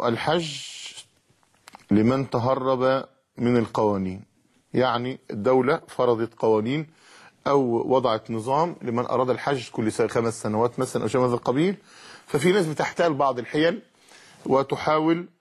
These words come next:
آه، يعني شوقاً إلى، آه، بيت الله الحرام وإلى أداء المناسك، أو ربما يكون له قريب أو قريبة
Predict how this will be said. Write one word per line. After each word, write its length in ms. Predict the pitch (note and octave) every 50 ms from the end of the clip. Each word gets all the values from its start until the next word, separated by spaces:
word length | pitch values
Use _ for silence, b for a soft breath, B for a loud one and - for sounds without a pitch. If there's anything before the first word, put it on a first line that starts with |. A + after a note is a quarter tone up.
| b b b b b -
آه، 280 | - - C3 B2+ B2+ B2
يعني 320 | B2 C3 C3 B2 B2 B2+
شوقاً 380 | B2 - D#3 D#3 D3 - - B2
إلى، 540 | A2+ A2 - - A#2 A2 A2+ A2 A2 G#2+ - -
آه، 320 | - A2 G#2+ G#2+ G#2 G2+
بيت 300 | G2 G#2+ B2+ B2+ A#2+ -
الله 200 | A#2 A2 B2 A#2+
الحرام 640 | A2 G2 - - G2+ G2+ A2+ A#2+ B2+ C3 B2+ B2+
وإلى 260 | A#2 A2+ A2+ G#2 G#2+ -
أداء 180 | G#2+ A2+ B2
المناسك، 640 | A2+ G#2+ G2+ A2 A2+ C3 C#3+ - - D3+ - - - B B B B B B B
أو 140 | D#3 D#3 E3
ربما 320 | D#3+ D3 D3 F3 F#3 F3+
يكون 320 | E3 D3 C3+ - - D#3+ D3+
له 160 | D#3+ D#3 D3
قريب 500 | B2+ - - C3 C3 D3 D3+ C3+ A#2 F#2 - - - - _ -
أو 100 | A#2 A2
قريبة 540 | - - - A#2 B2 C3+ C3+ A#2 A2+ A#2